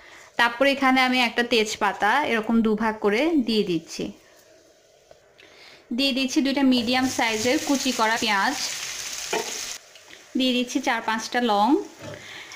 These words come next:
এখন এই পেঁয়াজটাকে আমি ভেজে নেব এবং ভেজে একদম ব্রাউন কালার করে ফেলবো, অনেকটা বেরেস্তার মতো করে, করে ফেলতে হবে এটাকে ভেজে। পেঁয়াজটা ভাজা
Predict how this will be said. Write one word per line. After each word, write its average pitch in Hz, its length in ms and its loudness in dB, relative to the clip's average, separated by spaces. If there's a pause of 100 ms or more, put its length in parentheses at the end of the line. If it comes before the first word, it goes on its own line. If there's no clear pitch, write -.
(200)
এখন 311 260 2 (100)
এই 294 120 6
পেঁয়াজটাকে 254 640 0 (100)
আমি 254 120 4 (160)
ভেজে 254 400 2 (100)
নেব 214 160 0 (320)
এবং 233 140 2 (200)
ভেজে 240 360 2 (120)
একদম 220 300 0 (120)
ব্রাউন 220 260 2 (100)
কালার 240 300 0
করে 202 220 0
ফেলবো, 196 260 0 (140)
অনেকটা 220 240 -2 (100)
বেরেস্তার 226 520 0
মতো 202 260 0
করে, 214 180 2 (1800)
করে 233 260 4
ফেলতে 208 240 0 (100)
হবে 196 240 0 (520)
এটাকে 220 220 -2 (100)
ভেজে। 214 320 2 (2000)
পেঁয়াজটা 262 460 0 (120)
ভাজা 262 220 2